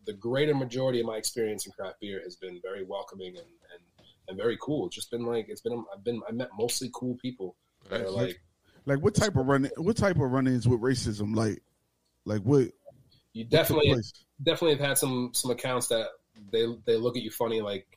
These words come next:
Speaker 1: uh, "Man, we're good." I had that when I first started at Anheuser-Busch. They were kinda like some of those, like, higher end restaurants that were like, "Mm, what?" You know? Um, and then I've had, um, uh, other employees when we fir-, when we got bought by Anheuser-Busch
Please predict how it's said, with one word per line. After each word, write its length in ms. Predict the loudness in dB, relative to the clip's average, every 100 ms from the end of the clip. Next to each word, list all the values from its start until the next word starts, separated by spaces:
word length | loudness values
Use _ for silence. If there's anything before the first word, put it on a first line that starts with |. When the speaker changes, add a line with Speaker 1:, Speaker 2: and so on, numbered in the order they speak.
| -6
Speaker 1:
uh, 420 | -4 -4 -6 -10 -14 _ _ _ -12
"Man, 200 | -10 -8
we're 80 | -6
good." 260 | 0 0 0
I 100 | -2
had 180 | 0
that 260 | 2 0 0
when 80 | -4
I 40 |
first 260 | -4 -2 -2
started 280 | 0 0 0
at 100 | -4
Anheuser-Busch. 360 | -10 -10 -12 -12
They 80 |
were 60 | -12
kinda 180 | -8 -8
like 220 | -8 -10 -14 -20 -20 -20 -20 _
some 180 | -2 4
of 60 |
those, 180 | 6 6
like, 140 | 4 0
higher 380 | 2 4 4
end 260 | 4 0 -2
restaurants 760 | -2 -2 -4 -4 -4 -6 -6 -8
that 160 | -8
were 100 | -6
like, 300 | -6 -6 -8 -12 -20 -20 -20 -20 _ -10
"Mm, 600 | -6 -4 -2 -2 -2 -2
what?" 260 | -2 -2 -8 _ _
You 100 | -4
know? 180 | -2 -2 -6 _ -20 _ _ -2
Um, 480 | 0 0 -2 -4 -8 -8
and 120 | 0
then 320 | 2 2 2 -4 -10 -6
I've 120 | 0
had, 180 | 2 2
um, 200 | 0 -4 -8
uh, 540 | -8 -6 -6 -4 -2 -4 -4
other 140 | -2 -4
employees 580 | -4 -4 -2 -2 -4
when 120 | -6 -4
we 80 |
fir-, 140 | -2 -2
when 100 | -2
we 60 |
got 220 | 0 2 2
bought 200 | 2 2
by 140 | 2
Anheuser-Busch 680 | 2 0 0 2 2 2 -6